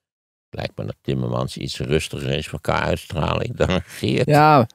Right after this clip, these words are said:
Speaker 2: maar,
Speaker 1: Ja.
Speaker 2: maar hij wil zich natuurlijk overal mee bemoeien. Dus als de teksten, dat, dat hoor je ook van de mensen om het
Speaker 1: Dat zou
Speaker 2: kabinet.
Speaker 1: kunnen, dus dan zou je toch moeten concluderen dat hij beter op afstand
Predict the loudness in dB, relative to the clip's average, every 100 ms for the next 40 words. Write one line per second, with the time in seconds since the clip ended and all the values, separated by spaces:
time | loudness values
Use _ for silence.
0 | _ 4 4 6 6 8 8 6 4 6
1 | 8 6 4 4 6 6 8 8 8 8
2 | 10 10 10 8 4 2 2 4 4 4
3 | 4 6 4 6 4 6 8 8 8 4
4 | 4 6 6 4 4 6 4 6 4 2
5 | -4 -6 -2 -2 0 0 0 0 -2 0
6 | -2 -4 -4 -4 -4 -6 -4 -2 -2 -2
7 | -4 -2 -2 -4 -6 -4 -4 -4 -2 -4